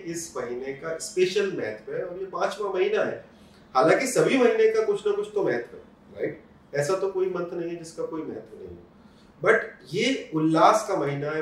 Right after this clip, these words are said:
प्रसन्नता का महीना है और साथ साथ इनवर्ड जाने का, अंदर जाने का महीना है। तो जब आप अंदर जाते हो तो normally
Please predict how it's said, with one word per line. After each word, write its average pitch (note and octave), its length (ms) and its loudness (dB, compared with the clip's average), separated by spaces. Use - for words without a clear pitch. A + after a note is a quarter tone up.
प्रसन्नता F3 520 -2
का D#3 140 -2
महीना C3+ 320 -4
है D#3+ 140 0
और E3+ 200 -2
साथ E3 340 -4
साथ G3 320 -4
इनवर्ड D#3+ 440 2
जाने C3+ 220 -2
का, D#3 120 -10
अंदर C#3+ 380 -8
जाने B2+ 220 -6
का B2 140 -10
महीना F#2 320 -16
है। - 80 -20
तो G#3 60 4
जब G#3+ 220 8
आप - 460 6
अंदर F3+ 340 4
जाते F#3 320 4
हो G3+ 220 0
तो F3+ 60 2
normally G3 580 6